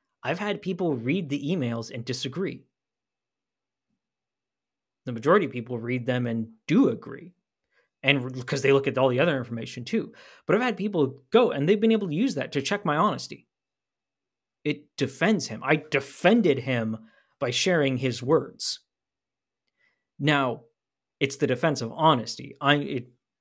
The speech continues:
keeps me honest in this situation. But again, people went, flipped to the other side and went, "Oh, wow. <laughs> It's almost wrong that you went to him first." It, it, it shows a mindset.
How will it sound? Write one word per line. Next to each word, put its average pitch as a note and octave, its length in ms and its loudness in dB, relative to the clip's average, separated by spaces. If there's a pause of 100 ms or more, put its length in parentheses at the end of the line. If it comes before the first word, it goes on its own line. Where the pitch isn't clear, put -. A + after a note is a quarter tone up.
(200)
keeps - 320 -4
me B2+ 180 -2
honest B2+ 520 -6
in B2+ 100 -10
this G#2+ 160 -6
situation. A2 580 -10 (300)
But D#3+ 100 2
again, A3 220 0
people G3+ 240 -4
went, D#3+ 220 -2 (520)
flipped - 300 -4
to E3+ 60 -2
the E3 100 4
other G#3 120 4
side B2 200 0
and A#2+ 80 -4
went, C3 160 -2
"Oh, G#3 200 4
wow. C#3 420 2 (1160)
<laughs> - 520 -6
It's - 160 0
almost F#3 260 0
wrong E3+ 460 4
that C3+ 140 -2
you B2 140 -2
went B2 220 -6
to B2+ 80 -8
him A2 240 -8
first." - 520 -12 (2500)
It, A3 200 -16
it, G3 200 -2
it F#3+ 180 -4
shows G#3 380 4
a D#3+ 160 0
mindset. C#3+ 640 0